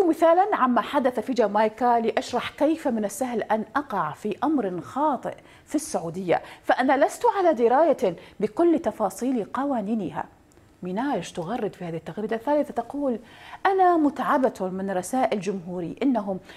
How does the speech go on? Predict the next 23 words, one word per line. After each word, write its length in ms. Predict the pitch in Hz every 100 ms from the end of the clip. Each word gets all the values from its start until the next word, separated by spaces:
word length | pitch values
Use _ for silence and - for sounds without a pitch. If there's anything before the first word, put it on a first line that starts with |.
| -
يريدون 380 | 262 277 277 349
الانتحار، 680 | 392 294 269 - 311 262 - - - -
لا 120 | 294
تعرفون 580 | 381 320 339 - 330 403 415
ما 160 | 247 233
يرسله 380 | 226 302 240
لي 120 | 226 277
المعجبون 600 | 254 185 202 190 254 285
على 140 | 208
الخاص 560 | 196 - 226 285 - - - -
سوف 440 | - 294 311 - 311 311 - - -
يكسرني 840 | 311 320 - 427 359 190 175 269 - _ _ _ - - _
لو 160 | 220 254
تم 260 | 262 320 240
القبض 360 | 226 196 226
على 340 | 226 214 208 -
أحد 240 | 240 - 233
المعجبين 640 | 196 170 185 180 202 180 -
أو 80 | 202
تعرض 460 | 208 202 294 208
أحدهم 480 | 196 - 269 240 202
للضرب 440 | 202 170 262 202
بسبب 460 | 185 - 262 202 196